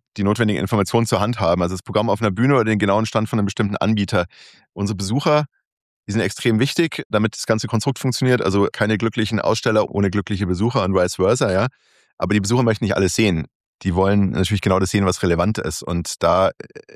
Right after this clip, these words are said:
hilft, äh, natürlich die Digitalisierung ungemein. Der Aussteller wiederum hat am liebsten Besucher, die ein ernsthaftes Interesse an den Angeboten haben. Das heißt, der Ort der Begegnung als Messe, der ist da. Und die Digitalisierung hilft uns dabei, die richtigen Menschen zur richtigen Zeit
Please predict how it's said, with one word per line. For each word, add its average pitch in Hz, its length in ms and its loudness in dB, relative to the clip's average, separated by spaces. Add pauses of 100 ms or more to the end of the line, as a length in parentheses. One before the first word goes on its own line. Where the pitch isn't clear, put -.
(220)
hilft, 107 500 -6
äh, 90 260 0
natürlich 95 360 -2
die 95 100 -8
Digitalisierung 90 460 0
ungemein. 98 400 2
Der 92 120 0
Aussteller 110 400 0 (440)
wiederum 104 360 2
hat 110 240 -2 (580)
am 101 120 -2
liebsten 113 240 -2
Besucher, 113 420 2
die 107 120 0
ein 104 40 0
ernsthaftes 101 480 -2
Interesse 101 320 -2
an 101 40 2
den 95 100 0
Angeboten 92 580 0
haben. 82 400 -2
Das 87 160 -8
heißt, 90 280 -2 (240)
der 92 100 2
Ort - 160 0
der 110 80 0
Begegnung 95 460 -2
als 98 180 0
Messe, 104 240 -2
der 90 160 0
ist - 220 -8
da. 120 320 2 (500)
Und - 80 -20
die 202 60 -4
Digitalisierung 196 440 2
hilft 143 220 0
uns 139 160 -2
dabei, 104 540 2
die 98 100 -10
richtigen 131 360 -4
Menschen 117 260 0
zur 98 160 -2
richtigen 113 320 2
Zeit 98 320 0